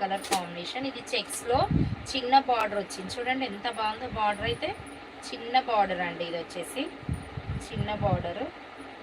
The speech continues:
బాగుంది ఈ శారీ అయితే. Only ఎయిటీన్ ఫిఫ్టీ అండి. ఎయిటీన్ ఫిఫ్టీ ఫ్రీ షిప్పింగ్. చిన్న బార్డర్ వచ్చింది కదా, క్వాలిటీ ఏమైనా తక్కు-,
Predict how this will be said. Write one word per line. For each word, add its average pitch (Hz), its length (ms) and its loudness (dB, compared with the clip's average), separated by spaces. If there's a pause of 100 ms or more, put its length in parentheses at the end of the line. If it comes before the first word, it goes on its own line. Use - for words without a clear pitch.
బాగుంది 202 420 4
ఈ - 100 -6
శారీ 180 340 0
అయితే. - 280 -2 (1400)
Only 247 220 2 (100)
ఎయిటీన్ 220 340 -6
ఫిఫ్టీ - 300 -8 (100)
అండి. 175 240 -4 (1120)
ఎయిటీన్ 240 360 -2
ఫిఫ్టీ 247 300 -6 (120)
ఫ్రీ 240 120 -2 (140)
షిప్పింగ్. 254 440 -4
చిన్న 240 180 2 (120)
బార్డర్ 247 260 8
వచ్చింది - 360 -10
కదా, 214 140 0 (100)
క్వాలిటీ 208 400 4
ఏమైనా 208 240 -4
తక్కు-, - 240 -2